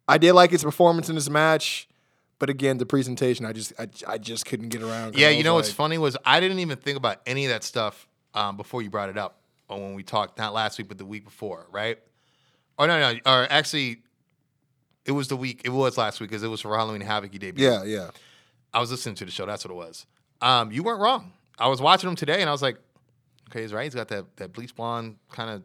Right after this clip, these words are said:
Speaker 2: mohawk, kinda spiked hair thing he was doing when Joe was hitting Sunday Night Heats,"
Speaker 1: <laughs> Yeah.
Speaker 2: right?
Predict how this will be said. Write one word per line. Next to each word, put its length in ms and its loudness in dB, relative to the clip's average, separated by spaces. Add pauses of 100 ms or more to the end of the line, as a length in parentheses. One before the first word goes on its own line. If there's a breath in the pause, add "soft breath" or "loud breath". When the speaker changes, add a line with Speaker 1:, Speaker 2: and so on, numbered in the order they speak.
(120)
Speaker 2:
mohawk, 500 -6
kinda 180 -10
spiked 340 -8
hair 100 -6
thing 220 -10
he 80 -8
was 80 -12
doing 240 -8
when 220 -12 (100)
Joe 220 -6
was 160 -8
hitting 280 -12
Sunday 280 -10
Night 180 -8
Heats," 420 -6
Speaker 1:
<laughs> 0 -
Yeah. 120 4
Speaker 2:
right? 220 -2